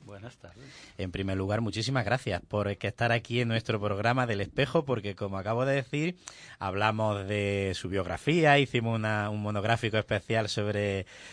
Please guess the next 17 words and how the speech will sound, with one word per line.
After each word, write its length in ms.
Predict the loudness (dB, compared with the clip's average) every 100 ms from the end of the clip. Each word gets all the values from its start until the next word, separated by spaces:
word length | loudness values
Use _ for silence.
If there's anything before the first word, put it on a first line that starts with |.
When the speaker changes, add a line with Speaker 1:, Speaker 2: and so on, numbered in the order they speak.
| -14
Speaker 2:
quién 200 | -2 2
era 120 | 4
usted, 400 | 2 2 4 6
estuvimos 380 | 4 2 2 4
hablando 300 | 6 6 4
también, 260 | 2 2 0
bueno, 180 | -2 -4
evidentemente, 640 | -6 -6 -4 -4 -2 -2
de 100 | 0
todo 200 | 2 2
lo 80 | 2
que 100 | -2
supuso 520 | -4 -4 -4 -2 -2
esa 260 | -2 -4 -4
toma 220 | -2 -2
de 100 | -4
posesión 760 | -4 -4 -4 0 2 2 0